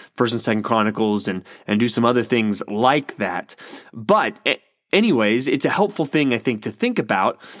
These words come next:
uh, that how many books are there in the Old Testament? Well, there's thirty-nine, which, simple math, then there's twenty-seven books in the New Testament. Well, the book of Isaiah breaks down in a somewhat similar fashion, where,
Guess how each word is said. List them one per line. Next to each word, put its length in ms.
uh, 160
that 220
how 200
many 220
books 340
are 140
there 160
in 80
the 140
Old 200
Testament? 500
Well, 140
there's 240
thirty-nine, 680
which, 420
simple 320
math, 300
then 220
there's 500
twenty-seven 720
books 300
in 140
the 80
New 140
Testament. 560
Well, 300
the 140
book 220
of 100
Isaiah 520
breaks 440
down 400
in 160
a 80
somewhat 440
similar 400
fashion, 520
where, 400